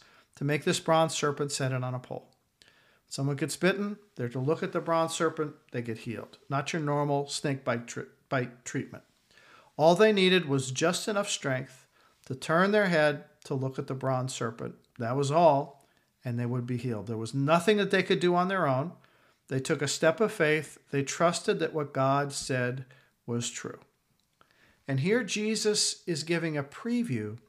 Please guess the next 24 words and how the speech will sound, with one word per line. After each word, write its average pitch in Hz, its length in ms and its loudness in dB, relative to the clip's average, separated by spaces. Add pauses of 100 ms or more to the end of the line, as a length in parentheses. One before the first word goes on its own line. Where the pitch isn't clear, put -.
(340)
of 139 180 -4
what 165 140 4
his 160 200 -4
death 156 320 0
on 147 120 -4
the 143 80 -6
cross 196 460 -8
will 104 140 -8
accomplish. - 720 -14 (480)
The 143 100 0
bronze 180 380 4
serpent 214 520 2 (120)
lifted 170 480 2
up 147 220 4
prefigures 190 960 -2 (260)
what 156 220 2
he 240 260 -2
will 214 200 2
do 127 240 -2
when 139 160 0
he 240 300 -6
is 139 200 -2
lifted 147 460 0
up 139 280 -2